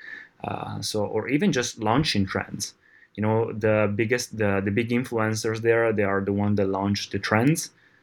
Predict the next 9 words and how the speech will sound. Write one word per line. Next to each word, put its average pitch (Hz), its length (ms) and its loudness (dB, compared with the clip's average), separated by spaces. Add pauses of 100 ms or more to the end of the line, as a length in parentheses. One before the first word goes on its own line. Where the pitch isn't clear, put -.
(220)
So, 92 720 0 (960)
yeah, 110 260 2
I 113 120 0
think 160 360 -2
A 127 280 2
I 139 420 4 (720)
could 120 260 -2
be 120 200 2
useful. 135 640 0